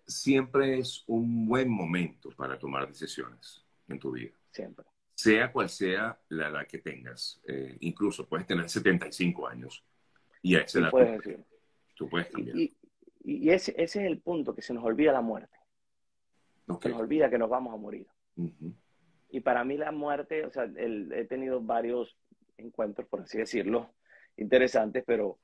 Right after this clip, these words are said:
Speaker 2: cuando tú te encuentras con eso, tú te das cuenta que ya va, ¿qué estoy haciendo? Si pienso que estoy, voy a vivir para siempre y no es así. Y una de las cosas que yo les, siempre les recomiendo a la gente, vayan por un ancianato, vayan por un lugar donde hay viejitos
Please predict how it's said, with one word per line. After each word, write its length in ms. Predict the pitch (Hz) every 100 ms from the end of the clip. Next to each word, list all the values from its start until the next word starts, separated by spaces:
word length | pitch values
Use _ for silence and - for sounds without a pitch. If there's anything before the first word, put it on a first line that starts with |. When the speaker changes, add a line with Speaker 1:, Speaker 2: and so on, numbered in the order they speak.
| _ _ _ _
Speaker 2:
cuando 320 | - 127 123
tú 140 | 139 147
te 80 |
encuentras 520 | 196 - 180 170 190 -
con 200 | 170 151
eso, 240 | 135 147
tú 120 | -
te 100 | -
das 120 | 139 -
cuenta 300 | 139 131 127
que 120 | 120
ya 120 | 120
va, 340 | 135 151 104 _ _ _
¿qué 100 | -
estoy 280 | - - 196
haciendo? 640 | 196 - 190 185 185 190 - _ _ _ _ _ -
Si 140 | 139
pienso 340 | - 170 180 185
que 60 |
estoy, 180 | 170 165
voy 260 | 151 165 185
a 60 |
vivir 280 | 185 180 175
para 180 | 165 151
siempre 380 | - 165 165 165
y 40 |
no 100 | 151
es 60 | 151
así. 360 | - 113 - -
Y 120 | 127
una 180 | 160 208
de 40 |
las 100 | 180
cosas 260 | - 165 175
que 80 | 151
yo 140 | 139
les, 240 | 135 135 -
siempre 380 | 165 165 160
les 100 | 143
recomiendo 340 | 131 123 127 135
a 40 |
la 80 | 120
gente, 360 | 117 117 135 123
vayan 300 | - - 180
por 120 | 165 131
un 80 |
ancianato, 520 | 131 131 120 127 110 - _ _ _ _ _ _ _ -
vayan 260 | 131 160
por 100 | 165
un 60 | 151
lugar 220 | 147 156
donde 220 | 156 151
hay 60 | 143
viejitos 680 | 131 131 143 123 - -